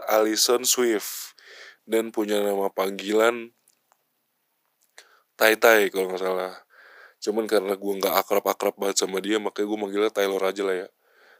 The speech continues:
Taylor Swift juga punya banyak, eh, nama panggilan.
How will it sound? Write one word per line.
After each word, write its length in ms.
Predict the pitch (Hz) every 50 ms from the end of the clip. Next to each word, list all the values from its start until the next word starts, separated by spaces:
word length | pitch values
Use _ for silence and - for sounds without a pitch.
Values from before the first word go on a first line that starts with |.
| _ -
Taylor 240 | 107 107 107 107 107
Swift 220 | - 131 127 123
juga 260 | 117 107 117 110 107 104 -
punya 260 | - 104 104 101 104
banyak, 640 | 98 101 104 101 101 101 104 101 104 101 104 104 101 _ _ - -
eh, 460 | - 104 104 101 101 101 101 101 98 95 - - _
nama 240 | - 101 104 101 104
panggilan. 800 | - - 101 104 104 101 101 104 104 104 110 113 120 120 117